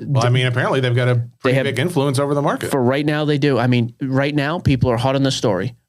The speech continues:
Speaker 2: I'm gonna go out on a limb. We're not gonna remember this, but, like, a month from now, I'm gonna say that fifty dollar Wander base is selling for less than ten dollars.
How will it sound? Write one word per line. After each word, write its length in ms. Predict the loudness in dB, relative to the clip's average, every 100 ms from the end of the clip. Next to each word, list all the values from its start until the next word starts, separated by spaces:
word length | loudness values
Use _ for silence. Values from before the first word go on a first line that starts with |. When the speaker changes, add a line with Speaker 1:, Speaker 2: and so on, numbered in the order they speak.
| -4
Speaker 2:
I'm 140 | 0
gonna 180 | 0 0
go 180 | 0 0
out 80 | 0
on 40 |
a 60 | 0
limb. 500 | 2 2 0 -2 -6 -14 _ _ _ _ _ _ _ _ _ _
We're 120 | -2
not 120 | -2 0
gonna 140 | 0
remember 340 | 2 2 2
this, 200 | 2 0
but, 180 | -2 -2
like, 240 | 0 -2 -2
a 40 | 0
month 240 | 2 0
from 140 | 0 0
now, 300 | 0 -4 -10 _ _ -4
I'm 100 | 0
gonna 100 | 0
say 140 | 2 0
that 140 | 0
fifty 340 | -4 -4 0 2
dollar 260 | 2 2
Wander 340 | 2 2 2 0
base 480 | 0 0 -2 -4 -10 _ _ _ _
is 100 | -4
selling 240 | -2 0 0
for 120 | 2
less 220 | 0 0
than 100 | 0
ten 160 | 0 0
dollars. 460 | 0 -2 -6 -10